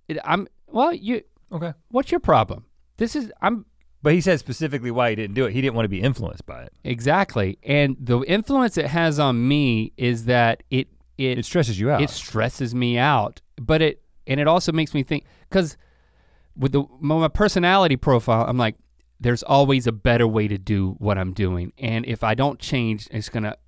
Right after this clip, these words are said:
Speaker 1: this is all gonna slip away. So anything on YouTube that's working to me, and I felt it. I felt it well up with, inside of me, even watching a, a Casey Neistat video or the thirty minutes that I watched him.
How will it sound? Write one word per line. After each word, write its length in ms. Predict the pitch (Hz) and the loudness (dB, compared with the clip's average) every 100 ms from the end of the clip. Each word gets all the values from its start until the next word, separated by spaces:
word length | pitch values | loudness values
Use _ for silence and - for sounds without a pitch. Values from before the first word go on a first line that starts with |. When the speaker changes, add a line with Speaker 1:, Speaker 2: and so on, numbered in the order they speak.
| _ - | _ -6
Speaker 1:
this 200 | 127 110 | -6 0
is 80 | |
all 180 | 117 120 | 2 2
gonna 140 | 123 120 | 2 -2
slip 260 | - 131 | -4 -4
away. 320 | 127 139 113 _ _ _ _ _ _ _ _ - - _ - | 0 0 -2 _ _ _ _ _ _ _ _ -20 -20 _ -6
So 140 | 139 - | -4 0
anything 460 | 170 220 214 202 | 0 2 0 0
on 180 | 175 156 | 0 2
YouTube 440 | 151 170 147 120 113 | 0 0 2 0 2
that's 240 | 117 110 | -2 -2
working 680 | 107 131 147 - 110 98 98 - - | 2 2 2 0 -2 -4 -8 -16 -12
to 100 | - | -4
me, 560 | 117 123 139 117 101 104 _ _ - | -2 0 0 0 -2 -6 _ _ -4
and 120 | 139 | 0
I 140 | 147 143 - | 0 0 -2
felt 280 | - 196 - | 0 0 0
it. 120 | - - | -8 -8
I 60 | - | -6
felt 260 | - 202 - | 0 0 0
it 80 | |
well 260 | 123 139 175 | 0 2 2
up 100 | 170 | 2
with, 340 | 151 143 - - | -2 -4 -8 -6
inside 420 | 139 139 - 160 | -2 0 0 2
of 60 | 151 | 2
me, 60 | 143 | 0
even 300 | 185 226 233 | -2 -2 0
watching 300 | 202 185 170 | 0 0 -4
a, 80 | 156 - - | -6 -10 -4
a 100 | 131 | -4
Casey 460 | - - 175 156 | -4 -4 -2 0
Neistat 400 | 151 160 156 123 | 0 -2 0 -2
video 380 | 110 110 101 95 | 0 -2 -2 -2
or 300 | - 127 123 | -2 0 2
the 120 | 120 | 0
thirty 320 | 120 - 147 143 | -2 0 0 0
minutes 260 | 139 127 | -2 -4
that 120 | 143 123 | -2 0
I 60 | |
watched 360 | 117 131 135 | 2 0 -2
him. 60 | - | -12